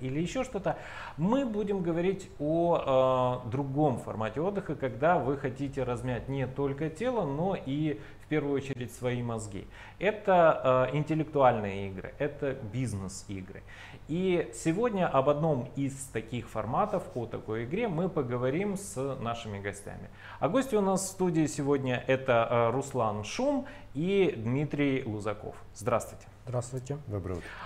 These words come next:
Speaker 1: А, ну, соответственно, вопрос и заключается в том, что же это за игра, эм, для чего она предназначена, что она может дать, как она проводится. Вот эта тема разговора. И первый вопрос, что это за игра?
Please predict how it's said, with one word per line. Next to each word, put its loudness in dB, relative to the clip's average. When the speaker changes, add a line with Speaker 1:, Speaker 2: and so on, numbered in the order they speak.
Speaker 1:
А, 6
ну, 4
соответственно, 4
вопрос 6
и 2
заключается 2
в -12
том, 2
что 0
же 0
это 0
за 0
игра, 10
эм, -2
для 4
чего 0
она 2
предназначена, -2
что -2
она 2
может 0
дать, 2
как 10
она 4
проводится. 2
Вот -4
эта 0
тема -2
разговора. 2
И 2
первый 8
вопрос, 4
что 4
это 2
за -6
игра? -8